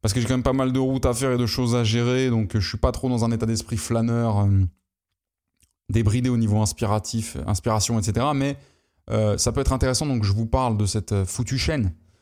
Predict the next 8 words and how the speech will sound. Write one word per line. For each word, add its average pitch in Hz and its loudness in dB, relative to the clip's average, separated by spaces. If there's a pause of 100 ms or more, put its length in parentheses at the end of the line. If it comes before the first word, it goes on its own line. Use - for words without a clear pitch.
(260)
euh, - -6
sur - -4
laquelle, 107 0
euh, - 0
nous 101 -2
sommes 117 0
réunis 113 2
aujourd'hui. 117 0